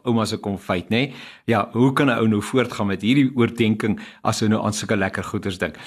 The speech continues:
Nee, die koninkryk van God is so suurdeeg, wat op sy eie wonderlike manier sy pad vind deur die deeg en sy roeping uitlewe en uiteindelik aan die ander kant kom en sê, "Weet jy,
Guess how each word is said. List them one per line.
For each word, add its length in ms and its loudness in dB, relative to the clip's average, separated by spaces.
Nee, 180 6
die 100 2
koninkryk 440 4
van 120 -2
God 200 -2
is 100 -2
so 80 0
suurdeeg, 960 2
wat 160 0
op 80 2
sy 300 -2
eie 400 4
wonderlike 560 2
manier 380 6
sy 160 -2
pad 300 -2
vind 340 0
deur 260 4
die 180 2
deeg 320 2
en 160 2
sy 180 2
roeping 640 2
uitlewe 800 2
en 160 2
uiteindelik 800 2
aan 100 2
die 120 4
ander 200 4
kant 260 0
kom 180 2
en 60 -2
sê, 240 0
"Weet 280 4
jy, 300 4